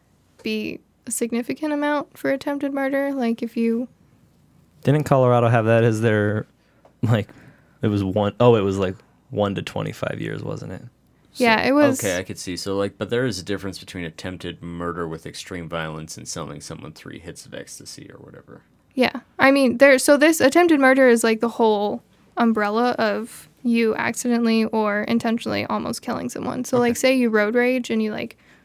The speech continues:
Speaker 1: drive your car at someone, that's attempted murder.
Speaker 3: Yeah.
Speaker 1: So, I mean, that you could say, like, "Okay, well, I'll give you ten years for that." But beating someone with a claw hammer, you want to go above twenty years. Luckily for Detective Youmans,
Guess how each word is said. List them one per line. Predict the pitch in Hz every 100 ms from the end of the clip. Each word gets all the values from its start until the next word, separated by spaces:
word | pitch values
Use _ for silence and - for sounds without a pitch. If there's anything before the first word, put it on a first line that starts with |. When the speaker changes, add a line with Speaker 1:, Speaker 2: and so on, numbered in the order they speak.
| _
Speaker 1:
drive | - 214 208
your | -
car | - 208 220
at | -
someone, | 269 262 269 269 - _ -
that's | 220 240
attempted | 233 226 226 233
murder. | 220 - - 247 _ _ _ _ _ _ -
Speaker 3:
Yeah. | 95 - _ _ -
Speaker 1:
So, | - 214 208 -
I | 226
mean, | 233 233
that | 233 220 220
you | 220
could | 233 226
say, | 220 -
like, | - -
"Okay, | 233 - 240
well, | 240 247 254
I'll | 240
give | 233 226
you |
ten | 226 226
years | 220 226 240
for | 240
that." | 240 - - _
But | 247 220 - - _ _ _
beating | 254 247 240
someone | 233 220
with | 226
a | -
claw | 233 226
hammer, | 233 220
you | 233 233
want | 233 233
to |
go | 233 240
above | 247 - 247
twenty | - 254 269
years. | 277 277 - _ _ -
Luckily | 277 330 330
for | 330 330
Detective | 302 294 277 311
Youmans, | 269 247 226 220 240 247